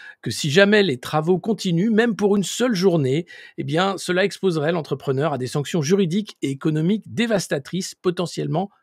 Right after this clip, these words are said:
fatales. Des sanctions qui prévoyaient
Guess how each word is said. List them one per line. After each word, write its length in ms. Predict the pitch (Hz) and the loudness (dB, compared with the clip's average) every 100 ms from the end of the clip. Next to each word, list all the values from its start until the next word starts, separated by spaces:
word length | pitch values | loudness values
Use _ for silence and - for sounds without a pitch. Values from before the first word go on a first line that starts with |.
| _ | _
fatales. 560 | - 175 - 117 104 101 - - - | -2 -2 0 0 0 -2 -12 -20 -14
Des 60 | 151 | -8
sanctions 380 | - 160 - 170 | -4 -2 0 -2
qui 160 | - | -2
prévoyaient 640 | - 156 135 123 135 175 | -6 -2 0 2 2 2